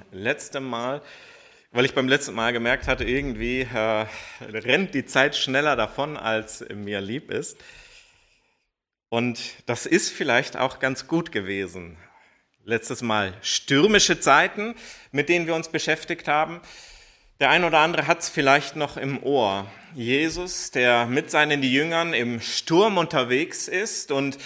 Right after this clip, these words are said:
die Jünger schreien um Hilfe, denn sie sterben.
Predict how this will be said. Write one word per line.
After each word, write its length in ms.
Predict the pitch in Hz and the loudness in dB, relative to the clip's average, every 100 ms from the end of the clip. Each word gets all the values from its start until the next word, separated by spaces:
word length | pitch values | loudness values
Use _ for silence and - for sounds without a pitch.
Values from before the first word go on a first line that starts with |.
| - - | -18 -6
die 140 | 143 139 | 2 4
Jünger 320 | 196 208 190 | 6 4 2
schreien 580 | - 156 139 185 208 170 | 0 2 4 4 4 -2
um 160 | 147 | -4
Hilfe, 680 | 139 185 190 202 - 220 247 - _ _ _ _ _ _ _ _ _ _ _ _ _ _ _ _ _ - | 2 4 4 2 -2 -4 -6 -12 _ _ _ _ _ _ _ _ _ _ _ _ _ _ _ _ _ -8
denn 160 | 123 | -8
sie 140 | 117 117 | -8 -10
sterben. 560 | - 101 92 87 87 | -8 -6 -6 -8 -16